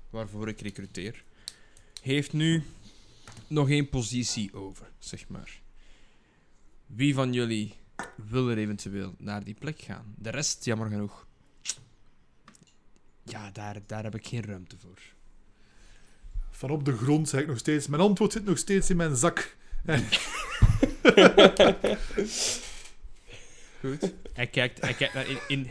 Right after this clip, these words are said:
Speaker 1: hij kijkt naar jullie individueel. Naar, eh, James, Gerbo, elkaar. Hoe reageren jullie?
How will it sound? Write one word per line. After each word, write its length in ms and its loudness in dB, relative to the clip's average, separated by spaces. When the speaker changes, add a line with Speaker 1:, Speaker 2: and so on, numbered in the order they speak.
Speaker 1:
hij 120 2
kijkt 200 0
naar 140 -2
jullie 400 -2
individueel. 840 -4
Naar, 240 -10
eh, 80 -8
James, 720 -12
Gerbo, 440 -10
elkaar. 380 -14
Hoe 100 -16
reageren 460 -12
jullie? 220 -16